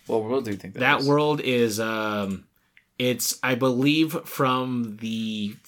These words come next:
Speaker 2: made-up video game that's in Toy Story.
Speaker 1: Okay,
Speaker 2: So you
Speaker 1: random.
Speaker 2: go to this Toy Story world in Kingdom Hearts three. Like, all the characters in Toy Story are, like, they're, like, fawning over this video game called Verum Rex. It's not a real game, but it's a fake game within the Toy Story world.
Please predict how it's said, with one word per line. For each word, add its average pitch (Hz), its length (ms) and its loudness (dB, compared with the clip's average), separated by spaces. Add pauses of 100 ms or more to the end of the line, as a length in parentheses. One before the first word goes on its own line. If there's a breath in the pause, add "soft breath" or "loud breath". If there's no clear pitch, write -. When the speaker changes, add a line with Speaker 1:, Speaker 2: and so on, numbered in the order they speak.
(200)
Speaker 2:
made-up 135 640 2
video 117 460 0
game 127 220 0
that's 113 180 -2
in 104 100 -4
Toy 107 200 -4
Story. 76 520 -6 (1700)
Speaker 1:
Okay, - 580 -14
Speaker 2:
So - 140 6
you 165 120 12
Speaker 1:
random. 151 60 8
Speaker 2:
go 185 100 8
to 202 120 4
this 165 220 6
Toy 170 240 6
Story 170 340 4
world 143 320 4
in 131 60 0
Kingdom 131 200 0
Hearts 120 240 -2
three. 139 480 -2 (480)
Like, 120 200 0
all 139 140 4
the 147 100 6
characters 135 480 2
in 123 120 0
Toy 127 160 0
Story 127 400 4
are, 120 160 2
like, 107 360 -2
they're, 120 120 -2
like, 110 160 -4
fawning 117 500 0
over 110 260 0
this 101 240 -4
video 98 340 -2
game 95 260 -8
called 92 280 -8
Verum 95 380 -2
Rex. - 400 -6
It's - 140 -4
not 165 140 6
a 143 40 6
real 135 200 8
game, 113 360 0
but 113 80 -6
it's 117 140 -2
a 113 100 2
fake 123 420 0
game 113 300 -2
within 107 320 -4
the 98 100 -4
Toy 104 240 -6
Story 90 400 -4
world. 82 440 -6